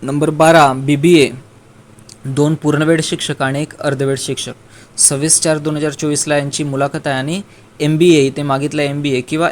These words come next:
एमकॉम किंवा नेट सेट पीएचडी असणे आवश्यक आहे. अ, प्रशासकीय विभागामधील जागा मी तुम्हाला वाचून दाखवतोय. चला, तर याच्यामध्ये आहे, अं, याच्यामध्ये नंबर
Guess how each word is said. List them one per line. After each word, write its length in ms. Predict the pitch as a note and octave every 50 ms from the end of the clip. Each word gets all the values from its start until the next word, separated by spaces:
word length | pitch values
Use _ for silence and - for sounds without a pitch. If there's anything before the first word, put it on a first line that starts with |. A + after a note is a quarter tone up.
| -
एमकॉम 460 | - G3 G3 F#3+ F3 - C#3 A#2+ A#2+ A#2+ -
किंवा 220 | D3 D3 D#3+ F#3+ A3+ A3+ - - - - - -
नेट 220 | - C3+ C#3 C#3 C3+
सेट 200 | - - D3+ C#3 - -
पीएचडी 400 | - C3 C3+ D3 D3 C#3 C3 C#3+
असणे 240 | C#3 C3 - C#3 C3
आवश्यक 380 | A#2+ A#2 A2+ - - B2 -
आहे. 140 | A2+ A2 A2 - - - - - - - - - - - - - _ _ -
अ, 200 | C3+ C3 C3+ C3
प्रशासकीय 600 | B2 - D3 D3 C#3 - D#3+ D#3+ - - E3+ D#3+
विभागामधील 720 | D3+ D3+ C#3 C#3 C#3+ C#3 C#3+ D3 C#3+ C#3 B2+ C3+ C#3 C#3+ C3
जागा 340 | C3 C#3 B2+ A#2+ B2+ C3+ C3 - - -
मी 100 | - C#3
तुम्हाला 280 | B2 C#3 C3+ C3 B2+ B2+
वाचून 300 | B2+ B2+ B2+ - C3+ B2+
दाखवतोय. 420 | A#2 A#2 A2+ - A#2+ A#2 A#2+ A#2 - - - - _ _ - - - _ - _ - _ - - - -
चला, 280 | - - C3 A#2 A2 A#2 - - - _ - _ - - -
तर 200 | C3+ C3+ C#3 C#3 C#3 C3+
याच्यामध्ये 420 | C3+ C3 - E3 D#3 D#3 D3+ E3 D#3+
आहे, 200 | D3 C#3+ D3 C#3+ F#3 G3 - - - - - - - - - - - - - -
अं, 580 | - C3 B2+ B2+ B2 B2 B2 B2 B2 B2 B2+ B2+ B2 - - - - _ - - _ _ _ _ _ _ - - - _ - - - - - -
याच्यामध्ये 420 | - B2 - C#3+ C#3+ C#3 C3+ C#3+ C#3+
नंबर 300 | C#3 C#3 C#3 C#3+ D3